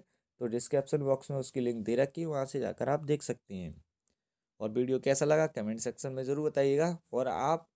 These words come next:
जो है ना क्वेश्चंस को आंसर देने की कोशिश ज़रूर करें। इसके बाद ये जैसे ही पूरा वीडियो होगा फिर इसका एक प्रैक्टिस करवाएंगे, जिनके आ-, सारे क्वेश्चंस के आंसर आपको कमेंट सेक्शन में बताने होंगे। फिर अपना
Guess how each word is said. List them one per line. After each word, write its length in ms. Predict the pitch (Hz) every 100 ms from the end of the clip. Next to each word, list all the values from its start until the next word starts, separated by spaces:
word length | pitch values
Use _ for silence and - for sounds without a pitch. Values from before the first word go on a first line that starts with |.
| _
जो 80 | 123
है 40 | 127
ना 80 | 147
क्वेश्चंस 460 | 147 143 143 139
को 200 | - 175 185 - _ _ -
आंसर 340 | 120 131 165 151
देने 240 | 135 135
की 180 | 127 160
कोशिश 420 | - 123 - 151
ज़रूर 240 | 123 127 127
करें। 320 | 107 95 - - _ _
इसके 280 | - 123 170
बाद 280 | 160 170 170 - _
ये 180 | 123 123
जैसे 260 | 117 131 165
ही 60 | 165
पूरा 240 | 160 156
वीडियो 300 | 151 151 156
होगा 240 | 147 165 175 175
फिर 140 | - 127
इसका 220 | 120 135
एक 180 | 123 113
प्रैक्टिस 400 | 127 123 - 156
करवाएंगे, 580 | - 131 135 139 160 180 175 _ -
जिनके 280 | 127 127
आ-, 160 | 143 127
सारे 580 | 87 - 131 139 156 139
क्वेश्चंस 440 | - 135 156 143 -
के 80 | 139
आंसर 280 | 123 123
आपको 220 | 127 123 127
कमेंट 300 | 117 117 131
सेक्शन 280 | 143 -
में 120 | 147 147
बताने 320 | 143 143 147
होंगे। 260 | 147 170 185 - _ _ -
फिर 80 | 127
अपना 320 | - 147 156